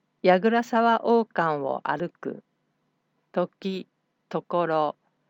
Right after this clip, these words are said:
一月十七日金曜午前八時半、新松田駅北口改札前集合。足柄古道入り口、矢倉沢関所跡、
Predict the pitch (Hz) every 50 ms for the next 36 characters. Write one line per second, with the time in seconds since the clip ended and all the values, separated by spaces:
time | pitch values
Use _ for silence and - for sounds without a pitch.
0 | _ _ _ _ _ _ _ _ _ _ _ _ _ - 180 180 - - 214 214
1 | 214 220 220 - 226 202 180 - 214 214 214 214 202 - - - - 208 202 202
2 | 202 196 - - - - - - 202 196 196 202 196 196 190 185 165 151 135 127
3 | - 190 202 175 190 185 160 135 127 127 - - 151 - - 185 180 180 190 180
4 | - 185 175 156 135 139 156 _ _ _ _ _ _ _ _ _ _ - - 226
5 | 233 240 233 233 233 226 233 - 226 214 240 226 220 208 170 - - 143 139 -
6 | - - - 202 202 196 202 196 - - - - - 208 202 202 196 - - 190
7 | 196 - - 190 185 190 190 190 170 151 - - - 156 151 147 143 139 - 139
8 | 135 135 135 131 - _ _ _ _ _ _ _ _ _ _ _ _ _ _ _
9 | _ _ _ _ _ _ _ 180 180 - - 233 226 240 247 240 240 233 233 -
10 | 247 240 202 185 165 156 143 139 147 143 139 156 151 127 156 147 - _ - -
11 | 135 139 143 156 - _ _ _ _ _ _ _ _ _ _ _ _ _ _ _
12 | - 175 175 190 180 247 247 247 247 240 - - 226 226 226 220 214 - 196 185
13 | - - - - - 202 196 190 185 190 _ - - - 151